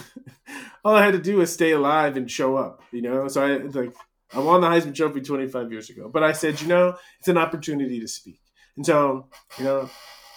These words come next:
tried to say something meaningful that made people think. And after I was done speaking, you know, I got a, like, standing ovation, and even the guys on the dais got up and they were like, "Wow, that was a wonderful speech," you know? Ah, okay?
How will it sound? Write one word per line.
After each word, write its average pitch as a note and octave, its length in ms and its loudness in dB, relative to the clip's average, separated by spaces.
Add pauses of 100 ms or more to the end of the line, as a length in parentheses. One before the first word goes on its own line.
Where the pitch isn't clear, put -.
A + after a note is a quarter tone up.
(480)
tried F#3 200 6
to F3+ 60 0
say F3 200 6
something D#3 360 -2
meaningful D#3+ 520 0
that C3 160 0
made C#3 260 0
people C3 240 -10
think. D3 380 -6 (420)
And C3+ 80 -4
after D3+ 320 0
I D3 80 2
was C#3 200 -4
done C#3+ 240 -2
speaking, D3 640 -10
you C3+ 100 -10
know, C#3 100 -4
I C3+ 140 -2
got C3+ 160 0
a, C3 80 2
like, B2+ 240 -4 (320)
standing C#3+ 380 -2
ovation, C#3 680 -4 (160)
and C3+ 80 -4
even D3 180 -2
the C3+ 100 -2
guys C#3+ 380 0
on C#3+ 100 -2
the C3+ 80 -2
dais C#3+ 420 0
got C#3+ 180 0
up D3 220 0
and C3 100 -2
they C3+ 60 0
were C3+ 120 0
like, A#2+ 160 -4
"Wow, D#3+ 400 -4
that C#3 100 -8
was D#3+ 120 -4
a C#3+ 60 -6
wonderful C#3+ 360 -6
speech," - 640 -12 (340)
you A#2+ 100 -12
know? D3 220 -6 (480)
Ah, C#3 440 -2 (240)
okay? D3+ 440 -2